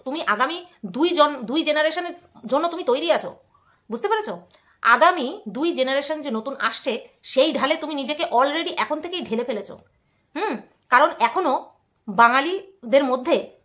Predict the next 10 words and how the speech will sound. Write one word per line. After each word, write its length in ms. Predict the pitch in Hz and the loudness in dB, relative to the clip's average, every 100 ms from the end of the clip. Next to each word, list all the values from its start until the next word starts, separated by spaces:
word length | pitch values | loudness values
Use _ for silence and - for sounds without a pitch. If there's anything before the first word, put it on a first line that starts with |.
| _ _ _ _ _ _ _ - | _ _ _ _ _ _ _ 6
কারোর 260 | 269 311 | 8 8
বাড়িতে 280 | 320 311 339 339 _ _ _ _ _ - 226 294 | 6 0 -4 -12 _ _ _ _ _ -8 -4 2
কেউ 100 | 294 | 4
মারা 240 | 220 311 | 4 4
গেলে 280 | 349 233 - - | 2 -4 -8 2
কম 200 | 262 339 | 4 4
করে 220 | 339 226 - | 2 0 -4
এক 220 | 208 - 262 | 0 0 2
বছর 300 | 330 339 - - _ - | 2 2 -2 -10 _ -2
একাদশীতে 680 | 254 302 339 370 370 - | 4 4 4 -2 -4 -6